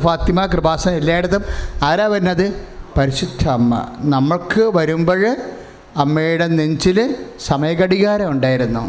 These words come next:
സമയഘടികാരം. എന്താ കാര്യം? എന്തിനാണ് ചിറകുകൾ നൽകണത്? സമയം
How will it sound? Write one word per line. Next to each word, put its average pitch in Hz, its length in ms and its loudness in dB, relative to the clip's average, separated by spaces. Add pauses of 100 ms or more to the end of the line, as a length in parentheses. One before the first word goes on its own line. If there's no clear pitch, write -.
(1600)
സമയഘടികാരം. 131 840 0 (500)
എന്താ 143 200 2 (100)
കാര്യം? 147 320 0 (560)
എന്തിനാണ് 233 340 2 (160)
ചിറകുകൾ 190 540 2 (140)
നൽകണത്? 185 500 0 (380)
സമയം 202 340 2